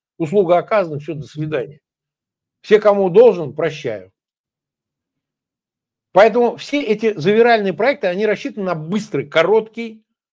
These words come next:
отрезок. Вот сейчас заключили, до Нового года быстро начали реализовывать. Вот они, бабки Евроклира, там сотку сюда арбузов подбросили, значит, строим дата-центр. Дата-центр стоит миллиард,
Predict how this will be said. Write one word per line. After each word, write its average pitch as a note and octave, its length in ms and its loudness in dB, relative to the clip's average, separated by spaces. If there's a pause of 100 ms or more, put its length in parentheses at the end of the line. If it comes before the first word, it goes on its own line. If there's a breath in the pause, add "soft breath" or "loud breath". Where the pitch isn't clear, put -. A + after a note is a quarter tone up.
(160)
отрезок. D#3 640 -4 (560)
Вот - 180 -2
сейчас G#3 280 0
заключили, G3+ 520 -4
до E3+ 200 4
Нового G#3 360 2
года A3 480 2 (160 soft breath)
быстро G3 340 0
начали F3+ 360 -6
реализовывать. F#3+ 500 -2 (300 soft breath)
Вот G3 220 6
они, F#3+ 180 0
бабки E3+ 380 0
Евроклира, F3+ 840 -4 (300)
там C#3 180 -2
сотку D#3 560 0
сюда F#3 360 0
арбузов E3 440 -4
подбросили, F#3+ 640 -4
значит, D3 260 -8
строим G#3 340 0
дата-центр. D3+ 600 -8
Дата-центр G3 520 -4
стоит E3 260 -6
миллиард, G3+ 400 -4